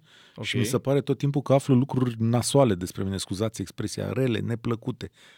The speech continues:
Speaker 1: Mie
Speaker 2: Mă, mi se pune un ghem în stomac.
Speaker 1: Da?
Speaker 2: Da, serios, când
Speaker 1: Uite,
Speaker 2: încep povestea.
Speaker 1: suntem, aici suntem diferiți, că eu mă bucur când le aflu, chit că poveștile
Speaker 2: Da?
Speaker 1: nu sunt neapărat cele mai, uh,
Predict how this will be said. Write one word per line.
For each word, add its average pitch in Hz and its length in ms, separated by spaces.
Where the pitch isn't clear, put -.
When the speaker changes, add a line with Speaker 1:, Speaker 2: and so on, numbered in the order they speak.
Speaker 1:
Mie 131 340
Speaker 2:
Mă, 135 80
mi 131 180
se 131 160
pune 151 180
un 151 100
ghem 147 200
în 143 80
stomac. 139 540
Speaker 1:
Da? 147 300
Speaker 2:
Da, 123 280
serios, 123 460
când 110 220
Speaker 1:
Uite, 180 60
Speaker 2:
încep 131 60
povestea. 120 240
Speaker 1:
suntem, 143 380
aici 139 200
suntem 160 340
diferiți, 143 580
că 131 260
eu 135 220
mă 135 140
bucur 165 380
când 123 220
le 120 80
aflu, 117 360
chit 151 200
că 185 120
poveștile 139 600
Speaker 2:
Da? 123 40
Speaker 1:
nu 120 60
sunt 127 120
neapărat 120 420
cele 117 240
mai, 110 360
uh, 101 260